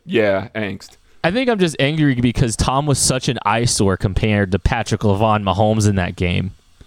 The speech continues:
Speaker 2: I just
Speaker 1: Physically, too. Physically, too.
Speaker 2: Physically, too. Okay. Give me the twenty twenty prospect you're most excited about.
Speaker 1: I,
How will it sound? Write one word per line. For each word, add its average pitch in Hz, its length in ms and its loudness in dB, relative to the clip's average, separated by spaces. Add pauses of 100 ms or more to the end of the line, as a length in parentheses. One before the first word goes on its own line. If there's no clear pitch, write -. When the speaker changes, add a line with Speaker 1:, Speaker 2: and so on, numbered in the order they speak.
(840)
Speaker 2:
I 113 140 4
just 98 100 0
Speaker 1:
Physically, 98 260 -4
too. 139 380 0 (260)
Physically, 110 680 -8
too. 127 320 -12 (140)
Speaker 2:
Physically, 95 1120 0
too. - 480 -8 (880)
Okay. 139 640 0 (960)
Give 170 120 2
me 220 80 2
the 202 100 0
twenty 151 300 0
twenty 127 260 -2
prospect 107 560 -2
you're 98 80 2
most 92 260 0
excited 90 380 0
about. 90 320 4 (1120)
Speaker 1:
I, 160 200 0